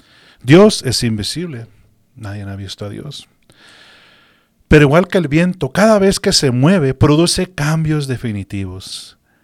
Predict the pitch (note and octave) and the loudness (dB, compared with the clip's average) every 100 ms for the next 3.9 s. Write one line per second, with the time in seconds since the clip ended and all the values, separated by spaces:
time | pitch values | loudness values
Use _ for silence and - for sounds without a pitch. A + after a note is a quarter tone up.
0 | _ - A2+ G#2 F#2+ - G2+ G#2 G#2+ A2+ | _ -10 -4 -2 -2 -4 -2 -2 -2 -2
1 | G#2+ - G2 F2 G2 F#2 B2 C3 A#2+ A#2+ | -4 -8 -10 -10 -10 -6 -4 -4 -6 -8
2 | B2 A#2+ G#2 G2 F#2+ - G#2+ G#2 - G2 | -8 -10 -10 -10 -12 -10 -8 -8 -10 -12
3 | F#2 F#2 - - B2 B2 A2+ A2 - | -12 -12 -10 -4 -4 -4 -10 -12 -14